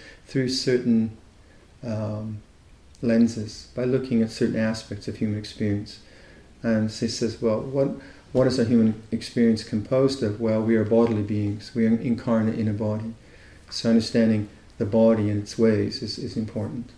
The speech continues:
And that's the first foundation of mindfulness, is the body. The second foundation of mindfulness is called Vedana, or feeling. Third foundation of, of, uh, mindfulness is called Citta, or the mind, heart-mind.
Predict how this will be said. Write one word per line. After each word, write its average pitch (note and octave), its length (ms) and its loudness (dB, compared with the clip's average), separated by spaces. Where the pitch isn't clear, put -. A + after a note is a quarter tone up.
And G#2+ 140 -2
that's - 360 -8
the A2 240 -6
first - 320 -4
foundation A2 440 -2
of G#2+ 80 -2
mindfulness, - 640 -6
is - 140 -14
the C#3 80 -16
body. - 320 -12
The A2+ 120 -4
second E3+ 300 0
foundation B2+ 800 2
of A2+ 80 4
mindfulness A2+ 720 2
is G2+ 180 -6
called G#2 320 -6
Vedana, A#2+ 720 2
or A2+ 40 -8
feeling. A#2+ 640 -2
Third C3+ 280 4
foundation A2+ 580 2
of, G#2 200 -2
of, G#2+ 300 -2
uh, B2+ 40 -8
mindfulness A2+ 480 -4
is - 60 -14
called G#2 260 -6
Citta, C3+ 520 -4
or G#2 160 -2
the A2 160 -6
mind, A2+ 480 -2
heart-mind. A#2+ 640 -4